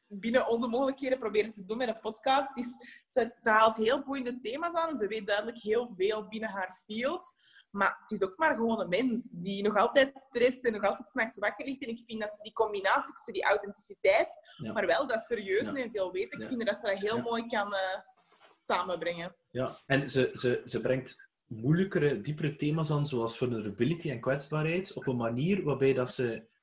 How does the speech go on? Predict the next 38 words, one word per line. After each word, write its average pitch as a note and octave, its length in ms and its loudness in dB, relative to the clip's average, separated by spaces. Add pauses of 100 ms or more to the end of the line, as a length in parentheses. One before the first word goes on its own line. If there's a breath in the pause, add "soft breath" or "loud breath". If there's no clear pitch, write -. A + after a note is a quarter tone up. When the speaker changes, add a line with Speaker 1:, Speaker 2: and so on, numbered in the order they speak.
(200)
Speaker 2:
allee, - 180 -2
ze C3 100 0
is B2 80 2
wel B2 140 4
een A#2 100 -2
expert D#3 420 -4
in E3+ 100 2
haar B2 160 0
veld, E3+ 320 -2
maar D3+ 100 0
tegelijkertijd C#3 600 -2
geeft D#3+ 180 -2
ze A#2+ 140 -10
voorbeelden E3 480 0
van C#3 140 0
haarzelf. A#2+ 680 -2 (380 loud breath)
En B2 80 -2
dan B2+ 100 4
nog C3 100 2
op - 80 -6
een B2+ 100 2
grappige E3 320 0
manier, D#3 220 4
waarbij C#3+ 240 2
dat C#3 140 -2
die G2+ 120 -2
boodschap, F#3+ 640 0 (320)
ja, D3+ 360 0 (120)
binnenkomt. C#3 640 2
Terwijl B2 380 4
anders, E3+ 340 0
ja, C#3+ 300 2
maar A#2+ 140 0
een A#2 120 2
uur D3+ 140 2
babbelen D3+ 280 4
over A#2 140 -4
kwetsbaarheid. E3 720 0